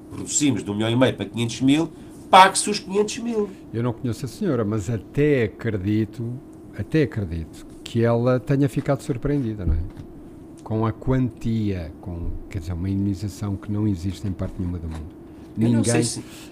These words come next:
Speaker 2: Eu tenho um amigo
Speaker 1: Sim,
Speaker 2: meu,
Speaker 1: sim, estou de acordo
Speaker 2: amigo
Speaker 1: contigo.
Speaker 2: meu que diz: ninguém é competente ao ponto de ser indemnizado desta, ninguém, ninguém.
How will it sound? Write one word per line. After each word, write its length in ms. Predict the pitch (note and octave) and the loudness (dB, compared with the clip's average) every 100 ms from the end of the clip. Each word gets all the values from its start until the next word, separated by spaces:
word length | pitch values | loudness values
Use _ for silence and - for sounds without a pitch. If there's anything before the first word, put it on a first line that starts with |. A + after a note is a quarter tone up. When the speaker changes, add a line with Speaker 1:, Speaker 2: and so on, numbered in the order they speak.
| - | 0
Speaker 2:
Eu 120 | D3 | 4
tenho 220 | F#3+ F#3 | 6 8
um 20 | F3 | 10
amigo 260 | E3+ C#3+ | 10 10
Speaker 1:
Sim, 60 | D#3 | 10
Speaker 2:
meu, 100 | E3 | 10
Speaker 1:
sim, 140 | - G#4 | 10 2
estou 160 | F#4 | 2
de 60 | G4 | 2
acordo 260 | - - - | 2 2 4
Speaker 2:
amigo 100 | G3+ | 6
Speaker 1:
contigo. 180 | C#3 B2+ | 6 6
Speaker 2:
meu 160 | C#3+ D3 | 6 6
que 100 | B2+ | 2
diz: 400 | A2+ A#2+ G#2+ F#2+ | 2 4 2 2
ninguém 600 | A#2+ C#3 B2+ B2+ C#3 C#3 | 4 6 6 6 4 4
é 60 | B2 | 0
competente 880 | - B2+ - - B2+ B2 A#2 - A2+ G#2 - - | 0 -2 -2 -4 0 2 0 -2 -8 -8 -10 -14
ao 280 | - A#2 A2 - - - | -4 2 2 0 -14 -2
ponto 460 | A#2 A#2 A2 A#2 | 2 2 0 -4
de 80 | G#2+ | -12
ser 220 | - A2+ | -2 0
indemnizado 600 | A2 A2 A2 F#2+ G#2 G2 F2+ | 2 2 2 2 2 2 2
desta, 880 | G#2+ G2 - G#2 G2+ F#2+ F2+ F2+ | 0 0 -4 -2 -2 -4 -6 -6
ninguém, 380 | G2+ C3+ B2 B2+ | 0 0 0 -2
ninguém. 360 | F#2+ G2 G2 | -4 -4 -4